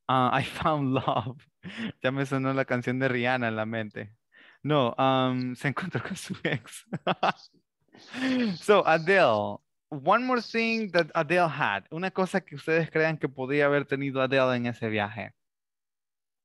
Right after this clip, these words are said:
Who would like to add something on Adele? Y se fue con él. Ok. Oh, no, wait, wait, wait. I met Adele and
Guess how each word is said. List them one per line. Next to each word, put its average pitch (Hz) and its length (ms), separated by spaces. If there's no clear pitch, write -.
Who 170 140
would 165 180
like 160 280
to 135 140
add 135 280
something 117 440
on 107 120
Adele? 104 560
Y 123 140
se 117 180
fue 113 160
con 127 180
él. 117 460
Ok. 180 600
Oh, 117 160
no, 180 240
wait, 165 160
wait, 156 160
wait. 127 200
I 139 120
met 175 240
Adele 170 540
and 165 640